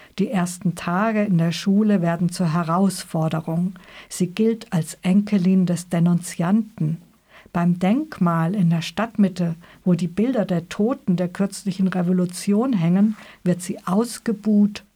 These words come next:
und fortgejagt. Die Großmutter hat sich nicht spontan in die Herzen der Leserinnen eingeschlichen und deshalb glaubt man ihren Schwüren, der Großvater sei kein Verräter,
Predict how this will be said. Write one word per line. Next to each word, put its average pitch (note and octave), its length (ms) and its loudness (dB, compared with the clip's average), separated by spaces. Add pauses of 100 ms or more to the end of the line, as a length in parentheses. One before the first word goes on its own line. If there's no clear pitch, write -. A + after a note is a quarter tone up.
(100)
und A#3 220 2
fortgejagt. E3 1080 -4 (1080)
Die G#3 220 2
Großmutter A3+ 800 -2 (240)
hat G#3 160 -4
sich G#3 300 -4
nicht A3 340 2
spontan F3+ 920 -2
in F3 160 4
die E3+ 80 0
Herzen F3 640 0
der E3+ 120 2
Leserinnen F3 760 2
eingeschlichen F#3+ 960 2 (320)
und F#3 180 4
deshalb A3 440 -2
glaubt G#3+ 440 -2
man F#3 200 2
ihren F#3 320 2
Schwüren, F#3 720 0
der E3 200 -2
Großvater F3+ 920 -2
sei E3+ 320 -4
kein A#3 400 0
Verräter, D#3 800 -4